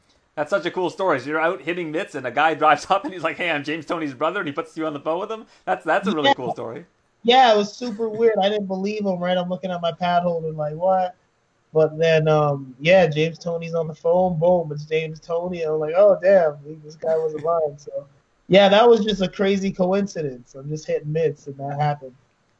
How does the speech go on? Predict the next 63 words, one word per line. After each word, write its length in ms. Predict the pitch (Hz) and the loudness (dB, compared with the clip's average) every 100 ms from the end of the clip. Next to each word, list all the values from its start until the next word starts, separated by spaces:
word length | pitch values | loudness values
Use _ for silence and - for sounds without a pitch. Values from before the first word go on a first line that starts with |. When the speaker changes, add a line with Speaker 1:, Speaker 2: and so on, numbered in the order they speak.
| _ | _
Speaker 2:
So, 360 | - 120 113 117 _ | -14 -12 -12 -14 _
yeah, 220 | 147 143 | 2 4
that, 240 | 135 165 160 | 4 4 4
that, 260 | 170 160 | 0 2
that 160 | 175 185 | 4 6
was, 140 | 175 | 6
that 160 | 185 202 | 4 6
was 160 | 190 | 4
really 260 | 180 190 180 | 4 2 2
dope. 320 | 156 165 147 | 2 2 4
That's 160 | 151 160 | 0 -2
probably 220 | - 165 | -2 -2
one 100 | 156 | -2
of 40 | 156 | -2
my 100 | 151 | -4
favorite 300 | 160 151 147 | -4 -4 -2
parts 200 | 156 151 | -4 -2
of 60 | |
the 40 | 147 | -2
whole 160 | 151 | -2
trip. 300 | 151 170 143 _ _ _ _ _ _ _ _ _ _ | -2 -4 -4 _ _ _ _ _ _ _ _ _ _
Speaker 1:
And 160 | - 139 | -14 -4
you, 120 | 170 | 0
uh, 200 | 160 151 | 2 0
you 80 | 151 | -2
share 180 | 143 190 | -8 -6
management 400 | 175 160 147 156 | -4 -4 -6 -10
with, 160 | 135 123 | -10 -6
uh, 140 | 131 | -6
Israel 300 | 131 135 143 | -6 -6 -8
Adesanya. 380 | 131 135 147 139 | -6 -6 -6 -8
I 60 | 135 | -8
know 80 | 139 | -8
you 120 | 131 | -10
spoke 260 | - 147 147 | -10 -10 -8
to 60 | |
him, 120 | 139 | -8
uh, 160 | 127 131 | -6 -6
a 20 | |
little 160 | 127 139 | -6 -8
bit 140 | 127 | -10
before 240 | 120 151 143 | -8 -6 -6
the 120 | 135 | -8
event. 200 | 120 117 | -10 -12
Did 100 | 131 | -6
you 60 | |
have 120 | 127 135 | -6 -6
a 40 | |
chance 200 | 139 135 | -10 -14
to 60 | - | -6
talk 220 | 131 131 | -6 -6
to 60 | |
him 60 | 131 | -10
maybe 160 | 120 120 | -10 -10
on 80 | |
the 60 | 117 | -10
flight 200 | - 131 | -8 -8
home 200 | 127 135 | -8 -8
or 40 | |
anything 180 | 135 135 | -10 -12
along 180 | 131 131 | -14 -12
those 160 | 139 143 | -12 -12
lines? 220 | 160 | -14